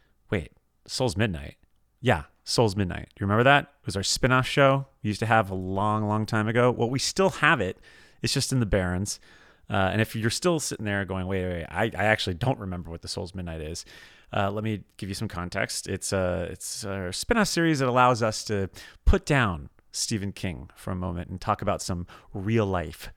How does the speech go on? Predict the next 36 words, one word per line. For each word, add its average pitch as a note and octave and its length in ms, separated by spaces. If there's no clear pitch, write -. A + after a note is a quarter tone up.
spooky - 500
tales. F2+ 640
Uh, C#2 340
in E2+ 60
the F#2 80
past, G2 320
we've G2+ 100
talked - 220
about - 180
ghosts, - 540
we've - 80
talked - 180
about - 180
aliens, A#2+ 560
we've - 140
talked - 180
about E2 160
Christmas - 400
parables B2 640
that - 160
happen G#2+ 360
to G2+ 60
do G#2 380
with, G2+ 460
uh, G2+ 60
or G2 260
involve F#2+ 480
ghosts A2 420
or G#2 160
aliens G#2+ 680
<laughs> - 20
or G#2+ 100
any A2+ 220
of B2 80
the A2 260
above. A2+ 380